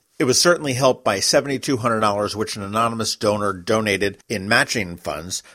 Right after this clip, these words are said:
but there were more than a hundred and fifty people there, and they enjoyed all the food from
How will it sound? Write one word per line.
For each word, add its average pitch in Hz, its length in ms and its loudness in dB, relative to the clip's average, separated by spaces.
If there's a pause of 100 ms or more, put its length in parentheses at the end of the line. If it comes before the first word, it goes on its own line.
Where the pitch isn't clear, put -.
but - 160 0
there 110 100 -2
were 104 100 2
more 131 200 4
than 127 140 -2
a 98 80 2
hundred 165 300 0
and 151 100 -8
fifty 160 260 0
people 143 320 0
there, 123 280 6
and 120 100 0
they 104 240 -2
enjoyed 104 400 0
all 127 240 2
the 143 80 2
food 131 380 4
from 104 340 0